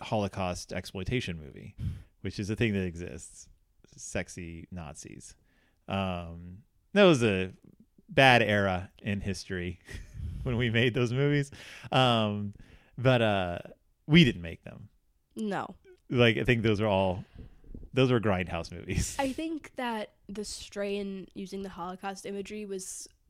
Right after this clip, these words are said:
Speaker 2: almost the end of my tether.
Speaker 1: Borderline distasteful, yeah.
Speaker 2: It was almost the end of, and I think this was the breaking <laughs> point.
Speaker 1: Yeah.
Speaker 2: Like, okay, enough.
Speaker 1: Which makes me wonder about The Shape of Water.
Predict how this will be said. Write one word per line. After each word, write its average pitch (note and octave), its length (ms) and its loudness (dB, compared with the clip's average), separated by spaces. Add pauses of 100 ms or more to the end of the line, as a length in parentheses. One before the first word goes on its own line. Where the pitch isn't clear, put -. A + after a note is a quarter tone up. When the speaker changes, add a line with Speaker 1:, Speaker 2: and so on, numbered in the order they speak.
(560)
Speaker 2:
almost A3 520 -6
the A3 140 -4
end A3 160 -4
of G#3 100 -6
my A3 140 -2
tether. A2+ 180 0
Speaker 1:
Borderline C3+ 720 12
distasteful, - 640 -8
yeah. - 200 -14 (420)
Speaker 2:
It A#3 120 0
was A#3 180 2
almost A3+ 420 0
the A3 100 2
end G#3 180 -2
of, G3+ 220 -2 (720)
and A3 100 0
I G#3+ 80 0
think G#3+ 280 0
this G#3 180 -4
was F#3 160 -12
the G3 100 -10
breaking F#3+ 400 -6
<laughs> - 20 -2
point. B3 420 4
Speaker 1:
Yeah. F#2 320 4 (460)
Speaker 2:
Like, G#3+ 280 -2
okay, A3 640 0 (360)
enough. F#3 540 -6 (800)
Speaker 1:
Which D3+ 220 6
makes F3+ 280 4
me C#3+ 120 4
wonder G2 640 2 (640)
about G#2 420 2 (440)
The A#2 120 0
Shape G2+ 260 0
of F#2+ 120 -6
Water. - 480 0